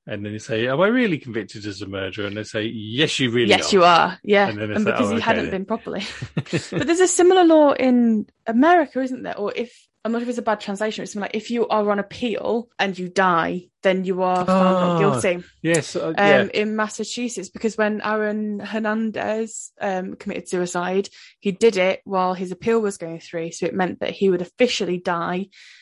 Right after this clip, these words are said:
Speaker 2: an innocent man, which meant that it was, his daughter could, um, inherit his money.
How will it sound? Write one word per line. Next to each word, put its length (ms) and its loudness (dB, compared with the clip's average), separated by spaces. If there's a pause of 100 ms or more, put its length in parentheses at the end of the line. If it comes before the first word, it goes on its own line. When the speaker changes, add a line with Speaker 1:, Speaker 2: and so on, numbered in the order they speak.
(280)
Speaker 2:
an 100 2
innocent 380 0
man, 320 0
which 160 -8
meant 220 -8
that 140 -4
it 40 -20
was, 140 -6
his 260 -4
daughter 460 -2
could, 340 -4 (180)
um, 400 -6
inherit 480 -2
his 160 -8
money. 380 -4